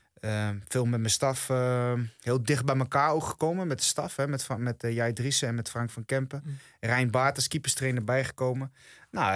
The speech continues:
Speaker 1: eh, daar heb ik wel ook een, ehm, een bepaald warm gevoel, eh, gekregen van hoe wij die, eh,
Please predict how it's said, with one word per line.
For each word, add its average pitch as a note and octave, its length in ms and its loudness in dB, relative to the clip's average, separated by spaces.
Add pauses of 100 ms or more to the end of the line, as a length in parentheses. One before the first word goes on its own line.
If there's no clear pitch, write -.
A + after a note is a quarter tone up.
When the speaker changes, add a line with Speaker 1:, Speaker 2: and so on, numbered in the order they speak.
Speaker 1:
eh, G#2+ 100 0
daar A2+ 180 2
heb A#2 120 0
ik G2+ 100 -4
wel A2+ 400 2
ook C3+ 240 -2
een, C#3+ 160 0
ehm, C#3 460 0 (960)
een C#3+ 120 -2
bepaald C3+ 420 2
warm C#3+ 280 4
gevoel, D3 540 2
eh, C#3+ 80 2
gekregen D3 380 0
van C#3+ 140 0
hoe C#3+ 160 0
wij D3 240 4
die, C#3 320 2
eh, C#3+ 300 4